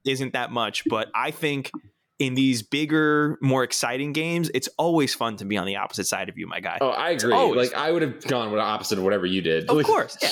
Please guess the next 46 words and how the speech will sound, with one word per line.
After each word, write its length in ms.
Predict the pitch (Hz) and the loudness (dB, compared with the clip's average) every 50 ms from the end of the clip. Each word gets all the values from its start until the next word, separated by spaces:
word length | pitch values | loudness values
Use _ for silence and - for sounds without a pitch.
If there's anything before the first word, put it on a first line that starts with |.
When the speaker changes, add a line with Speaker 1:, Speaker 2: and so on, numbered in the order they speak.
| - 139 | 0 0
Speaker 1:
this 180 | 196 - - | 0 2 2
is 60 | - 214 | 2 2
one 100 | 233 226 | 2 0
of 80 | 214 | 2
those 140 | 196 175 156 - | 0 0 0 0
games 240 | 156 156 156 143 123 | -2 -2 -2 -2 -4
where 80 | 120 | -4
you 60 | 117 110 | -4 -2
just 160 | 123 127 - | -2 -4 -4
gotta 160 | 135 117 104 | -4 -6 -8
pick 200 | - - 127 - | -6 -8 -8 -6
the 80 | - 98 | -4 -4
opposite. 380 | 95 92 - - - - 65 - | -4 -4 -2 -4 -4 -4 -4 -4
So, 180 | - - 90 92 - - - - - - | -4 -4 -4 -6 -12 -14 -20 -18 -10 -8
and 120 | - 151 | -6 -4
it's 200 | 170 170 175 165 | -4 -4 -4 -2
not 100 | - 294 | -2 0
like 120 | 269 170 - | 0 0 0
App 140 | 143 160 156 | -2 -2 -2
State's 180 | 180 170 160 | -2 -2 -2
a 40 | 156 | -2
bad 200 | 147 156 147 - | -2 -2 -2 -4
football 240 | 196 190 - 131 127 | -4 -4 -4 -4 -4
team. 160 | - 117 113 | -4 -4 0
They're 100 | 180 220 | 0 0
a 40 | 175 | 2
good 140 | 139 139 135 | 2 2 2
football 260 | 214 165 135 127 110 | 0 -2 -2 -4 -4
team. 200 | 127 110 95 - _ _ _ _ _ _ _ _ _ - | -6 -10 -14 -16 _ _ _ _ _ _ _ _ _ -4
Um, 320 | 107 107 107 104 98 92 - | -2 -2 -2 -2 -4 -6 -4
they 120 | 123 135 | -2 -2
only 220 | 170 175 160 143 120 | -2 -2 0 -2 0
lost 340 | 110 113 120 131 139 - - _ - | 0 0 -2 -2 -2 -6 -10 _ -10
by 180 | 131 127 123 127 | -6 -4 -4 -4
seven 340 | - - 135 131 147 143 | -2 -2 -2 -2 -4 -4
points 320 | 135 - 190 156 113 - - | -2 -2 -2 -2 -2 -2 0
to 60 | - | 0
Louisiana 540 | 117 113 113 113 113 123 147 175 156 120 101 | 2 2 2 2 0 -2 -2 -2 -4 -4 -4
in 140 | 98 101 101 | -4 -4 -4
the 340 | 101 101 101 101 98 98 - - | -4 -2 -2 -2 -4 -6 -6 -6
Sun 200 | - - 117 117 | -4 -2 0 0
Belt 140 | 120 117 117 | 0 -2 -2
Championship 440 | - 147 160 156 110 95 - - - | -4 -6 -6 -6 -6 -6 -6 -8 -8
game. 140 | 85 80 - _ _ _ _ _ _ _ - | -10 -14 -14 _ _ _ _ _ _ _ -6
So, 500 | - - 120 110 104 104 101 101 101 - _ - | -4 -2 -2 -2 -2 -2 -4 -6 -8 -10 _ -4
um, 460 | - 101 101 98 98 95 92 92 90 | -2 0 0 0 0 -2 -4 -10 -12